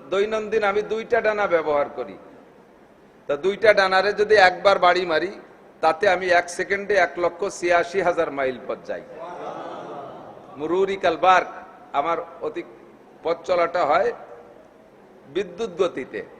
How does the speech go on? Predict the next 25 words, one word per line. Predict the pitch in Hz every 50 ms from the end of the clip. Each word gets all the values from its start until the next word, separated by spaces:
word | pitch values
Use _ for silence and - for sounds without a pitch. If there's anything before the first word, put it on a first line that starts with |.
| - - - - - - - - - - - - - - - - - - _ _ _ _ - - - - - 117
বিদ্যুতের | 135 165 156 - 196 190 196 208 202 180
গতি | 165 185 180 - 196 185
কত? | 202 196 196 180
সেকেন্ডে | 156 - - 160 160 175 175 175 175 185
এক | 170 165 - 170
লক্ষ | 170 165 - - 214 220 233 226 226 - -
ছিয়াশি | - - 180 180 175 160 - 156 165
হাজার | 156 139 127 139 123 117
মাইল। | 113 110 104 101 - - -
আমি | 151 175 202
একটুক | 208 202 202 - - 190 170 151
জোরে | 160 156 139 117
চলি। | - 123 107 95 85 80 - - - - - _ _ - - - - - -
তা | 165 165
আজকে | 180 175 175 - - 196 196
এই | 196 196 185
ইহুদিকে | 175 170 180 180 180 208 208 208 214
বসায় | 180 175 175 170 185 190 196
রেখে | 175 175 170 170 202 190
বার্তাটা | 165 160 160 160 - - 175 175 185 180
খুব | - 185 175 - -
তাড়াতাড়ি | 160 156 160 160 - 170 175 185 190
আনার | 175 160 170 185 185 175 160
জন্য | 202 202 202 196 185 151 - - - - - - - - - - - - - -
আমি | 151 160 175 190 196 196 180 170